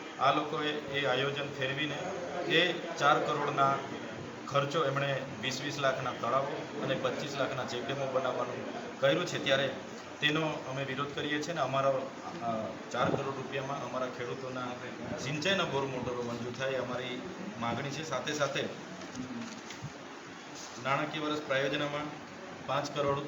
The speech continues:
બ્યાસી લાખ રૂપિયા આવ્યા અને એ ગરુડેશ્વર, તિલકવાડા અને નાંદોદમાં આ,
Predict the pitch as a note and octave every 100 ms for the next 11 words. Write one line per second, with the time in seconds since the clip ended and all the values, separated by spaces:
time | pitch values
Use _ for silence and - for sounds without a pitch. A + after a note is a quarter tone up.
0 | - - A#2 A2 A2+ B2+ C3+ C#3+ C3 C3
1 | B2+ B2+ B2+ A#2+ B2 C3+ C3 A#2+ A#2+ B2
2 | B2 - - - A2+ C3+ D3 C#3+ C#3 C3
3 | B2 B2+ C3+ C#3 C3 B2+ C3 - - -
4 | - - A2+ C3 D3+ D#3+ D3 - - -
5 | - - - - C#3 D#3 D#3+